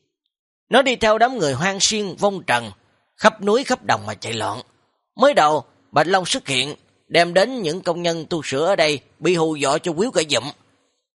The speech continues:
Cũng may là trải qua sự trấn an giải thích của các đệ tử Long Khởi Quang, mấy người này mới thành thói quen, mà cũng bởi vì nhờ bọn hắn, thanh danh của Bạch Long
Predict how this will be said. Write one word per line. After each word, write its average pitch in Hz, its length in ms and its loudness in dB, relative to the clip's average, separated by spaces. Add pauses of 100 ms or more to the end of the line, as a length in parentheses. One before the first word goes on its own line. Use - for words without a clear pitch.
(160)
Cũng 202 200 0
may 185 240 2
là 139 100 -2
trải 139 200 -4
qua 165 260 0
sự 131 160 -8
trấn 196 180 -4
an 165 260 -4
giải 139 100 -2
thích 269 220 -6
của 190 100 -2
các 202 160 -4
đệ 123 120 -4
tử 143 180 -6
Long 185 140 -2
Khởi 143 160 -8
Quang, 147 260 0 (540)
mấy 240 160 4
người 180 220 2
này 156 320 0 (200)
mới 208 300 2
thành - 200 -8
thói 165 120 -2
quen, 156 280 0 (360)
mà 160 120 2
cũng 220 240 -2
bởi 190 180 4
vì 151 180 0
nhờ 123 180 -2
bọn 123 200 -4
hắn, 190 260 -2 (200)
thanh 190 200 -4
danh 180 200 -2
của 214 100 0
Bạch 151 200 0
Long 165 320 -2